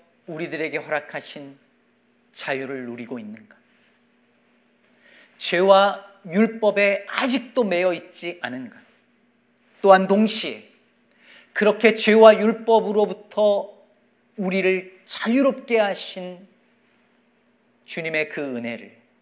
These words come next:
그 자유라는 이름의 은혜를 혹시 육체의 기회로 삼고 있지는 않은가?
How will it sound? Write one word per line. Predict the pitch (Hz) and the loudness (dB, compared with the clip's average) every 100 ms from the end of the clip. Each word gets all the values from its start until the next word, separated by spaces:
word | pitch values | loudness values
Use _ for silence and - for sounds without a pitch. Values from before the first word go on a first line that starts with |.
| _ _ _ _ _ _ _ _ | _ _ _ _ _ _ _ _
그 | - 240 254 247 247 | -6 -2 -2 -4 -8
자유라는 | - - 147 180 220 175 180 175 - | -14 -6 -4 -2 -2 -4 -8 -14 -16
이름의 | 143 131 135 135 131 - _ _ _ 110 | -16 -12 -8 -8 -10 -20 _ _ _ -20
은혜를 | 107 135 104 - _ _ _ _ _ _ _ _ - | -14 -14 -14 -20 _ _ _ _ _ _ _ _ -16
혹시 | - - - 117 - _ _ _ _ _ _ _ _ _ _ _ _ _ 120 | -14 -12 -12 -14 -20 _ _ _ _ _ _ _ _ _ _ _ _ _ -18
육체의 | 123 _ - 131 107 107 101 - - _ _ _ _ | -18 _ -14 -12 -12 -14 -16 -20 -20 _ _ _ _
기회로 | - - 131 117 127 113 - _ _ _ _ | -10 -8 -6 -8 -10 -12 -18 _ _ _ _
삼고 | - - 254 - - | -16 -14 -16 -16 -16
있지는 | 104 - - 104 101 98 _ _ _ _ _ | -16 -16 -18 -18 -20 -20 _ _ _ _ _
않은가? | - 98 92 | -20 -20 -20